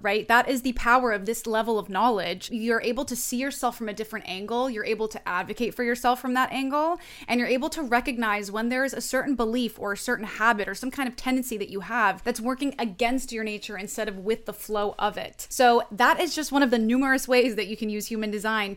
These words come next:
to, like I said, really shed all that old conditioning and step into your power so that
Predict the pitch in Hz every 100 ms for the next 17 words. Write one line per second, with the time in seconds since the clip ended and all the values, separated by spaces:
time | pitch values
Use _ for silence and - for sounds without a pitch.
0 | - 208 196 202 202 214 208 175 185 214
1 | 247 - 233 226 202 208 208 202 202 -
2 | 202 233 - 180 180 180 226 214 - 233
3 | 254 240 233 214 - 285 285 214 214 220
4 | 214 208